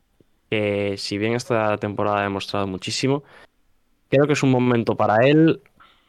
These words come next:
para también redimirse un poco, porque ha sido un jugador que en los últimos años,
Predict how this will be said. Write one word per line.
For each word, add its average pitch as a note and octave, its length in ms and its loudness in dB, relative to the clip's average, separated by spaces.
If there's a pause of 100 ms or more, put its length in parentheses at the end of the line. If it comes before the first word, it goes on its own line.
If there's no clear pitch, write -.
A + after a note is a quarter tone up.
para G#2 800 2 (1400)
también D3 840 2
redimirse C3 420 2
un B2+ 80 0
poco, C3+ 360 0
porque A2+ 220 -2
ha A2+ 40 -4
sido A#2+ 180 -2
un A2 60 -4
jugador A2 400 0
que - 80 -4
en G#2+ 40 -2
los G#2 160 -6
últimos G#2+ 320 -4
años, A2+ 360 -2